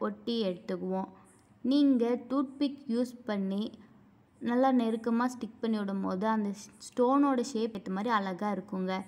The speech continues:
அடுத்து ஒரு Mango shape ஒண்ணு வரைஞ்சிருக்கேன். அதாவது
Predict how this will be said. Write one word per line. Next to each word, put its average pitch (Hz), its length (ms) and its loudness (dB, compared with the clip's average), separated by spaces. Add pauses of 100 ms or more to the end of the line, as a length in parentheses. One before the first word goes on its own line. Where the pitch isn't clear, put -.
(640)
அடுத்து 254 380 0 (560)
ஒரு 254 140 8 (1200)
Mango 302 340 8 (140)
shape 247 460 2
ஒண்ணு 214 160 0 (100)
வரைஞ்சிருக்கேன். 190 600 -2 (2000)
அதாவது 247 280 0